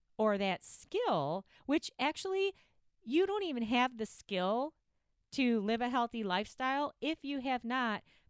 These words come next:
practiced over and over and over again doing that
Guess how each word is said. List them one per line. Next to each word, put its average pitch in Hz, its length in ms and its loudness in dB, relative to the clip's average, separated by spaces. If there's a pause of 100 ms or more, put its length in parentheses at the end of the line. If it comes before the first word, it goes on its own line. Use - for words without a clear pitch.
practiced 202 840 0 (240)
over 294 320 2
and 277 100 -4
over 277 260 -2
and 262 100 -2
over 294 240 -2
again 185 420 -2 (260)
doing 277 380 -2
that 160 360 -4